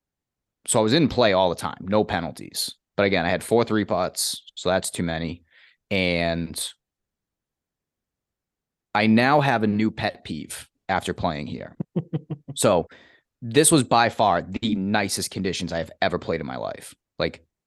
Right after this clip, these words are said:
Speaker 1: the, like, when, when people talk, like, tight lies and firm fairways,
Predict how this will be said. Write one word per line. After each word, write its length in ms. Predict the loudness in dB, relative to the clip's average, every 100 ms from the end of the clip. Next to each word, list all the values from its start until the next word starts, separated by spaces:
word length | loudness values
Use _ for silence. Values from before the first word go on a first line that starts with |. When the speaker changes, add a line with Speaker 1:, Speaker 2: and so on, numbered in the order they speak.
| _ _ _ _ _ -18 -18 _ _ _ _ _ _ _ _
Speaker 1:
the, 380 | 2 4 6 4 0
like, 320 | 0 0 -4 -20 -10 0
when, 280 | 2 2
when 160 | 2 0
people 300 | 0 0 2
talk, 400 | 0 -2 -2 -2
like, 300 | -2 -2 -8
tight 280 | -8 -4 -2
lies 500 | 0 2 4 2 2
and 120 | -2
firm 300 | -4 -2 -2
fairways, 680 | -2 -2 0 0 0 -2 -6